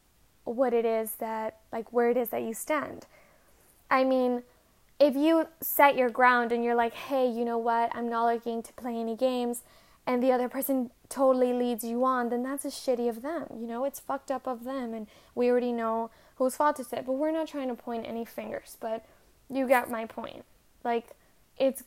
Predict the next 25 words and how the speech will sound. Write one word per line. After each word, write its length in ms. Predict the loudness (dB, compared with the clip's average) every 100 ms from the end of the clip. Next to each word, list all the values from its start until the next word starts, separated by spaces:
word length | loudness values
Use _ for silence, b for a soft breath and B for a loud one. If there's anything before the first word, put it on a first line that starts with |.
| -6
just 260 | -4 -2 -2
going 240 | -4 -4
to 100 | -6
be 360 | -6 -4 -4 -6
that 400 | -8 -6 -4 -4
much, 460 | -6 -4 -6 -8 -16 b b b b _ _ _ _ _ _ -6
like, 340 | -4 -4 -6
that 240 | -8 -6 -2
much 320 | -4 -4 -2
less 760 | -2 0 0 0 0 -4 -8 -12 _ _ _ _ -6
intense 480 | -6 -4 -6 -6
for 120 | -6 -10
somebody 460 | -6 -4 -4 -2
else 340 | 0 0 -2 -10 b b b
to 160 | -10 -4
want 280 | 0 0 -2
to 60 |
play 200 | -4 -4
games 260 | -2 -6 -6
with 120 | -6
you 160 | -4 -4
because 340 | -6 -8 -6
you 80 | -4
never 360 | -4 -6 -10 -10
set 480 | -10 -6 -6 -8